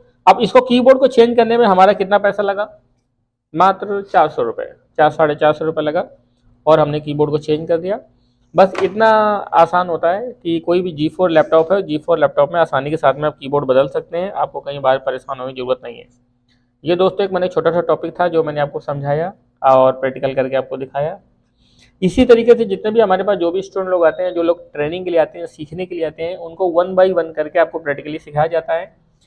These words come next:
यहाँ पर market में बहुत सारे electronics की पहली बात तो सबसे बड़ी market है सागर market,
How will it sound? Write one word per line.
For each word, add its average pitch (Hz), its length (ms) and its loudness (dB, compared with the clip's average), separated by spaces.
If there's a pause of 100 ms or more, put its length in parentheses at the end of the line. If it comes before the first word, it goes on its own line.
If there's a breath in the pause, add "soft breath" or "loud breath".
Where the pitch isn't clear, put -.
(300)
यहाँ 185 220 6
पर 220 160 4
market 208 360 2
में 214 140 -2
बहुत 185 260 2
सारे 190 260 2 (560)
electronics 202 500 2
की 254 100 0
पहली 240 220 6
बात 233 140 6
तो 240 80 4
सबसे 226 240 -2
बड़ी 226 140 4
market 190 360 -2
है 202 60 -2
सागर 180 320 0
market, 180 380 -6